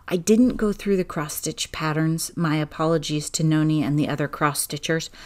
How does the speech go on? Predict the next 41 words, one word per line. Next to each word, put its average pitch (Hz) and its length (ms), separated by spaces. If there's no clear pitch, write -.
I 196 260
was 196 300
just - 600
so 196 800
intrigued 165 800
by - 260
all 151 180
the 160 100
colors 165 580
and 135 240
textures. - 720
I 156 60
think 208 260
I 202 100
was 175 140
probably 160 540
looking 156 400
at 143 160
it - 80
more 147 380
from 139 600
the 156 100
lens 156 440
of 139 220
the 143 100
things 147 400
I 131 140
would 151 200
use 175 320
these 165 220
days. 175 340
I 180 220
used 196 400
to 214 100
do 214 180
cross-stitch. 202 680
I 156 80
haven't 165 380
done 156 200
it - 140
lately. 160 540